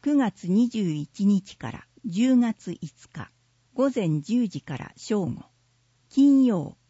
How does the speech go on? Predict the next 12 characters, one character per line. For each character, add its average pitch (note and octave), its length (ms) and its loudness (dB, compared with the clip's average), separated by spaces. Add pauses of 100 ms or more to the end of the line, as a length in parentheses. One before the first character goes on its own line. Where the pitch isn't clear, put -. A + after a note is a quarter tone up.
(100)
三 A#3 320 0
回 A3 260 -4
コ F#3 260 -4
ー C#3 40 -10
ス。 - 240 -20 (480)
九 D4 140 -2
月 A3 340 0
十 A3+ 300 -2
六 A#3 260 -2
日 G#3 300 0
か C3 140 -8
ら B2+ 180 -12